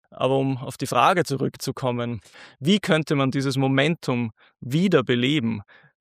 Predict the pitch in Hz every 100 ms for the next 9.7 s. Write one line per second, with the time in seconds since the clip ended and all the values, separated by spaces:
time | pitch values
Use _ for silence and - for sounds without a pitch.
0 | _ - 135 160 147 147 147 135 131 -
1 | 113 - - - - 123 143 143 139 139
2 | 131 131 120 123 131 - 143 139 135 131
3 | - 123 127 123 131 131 165 151 117 107
4 | 131 143 123 131 143 135 131 - - -
5 | - - _ _ _ - 131 120 165 180
6 | 170 143 - 127 - - 147 151 - -
7 | 185 - 139 139 135 - 131 131 - 131
8 | 147 160 151 139 135 123 139 - 143 127
9 | 110 139 156 156 147 139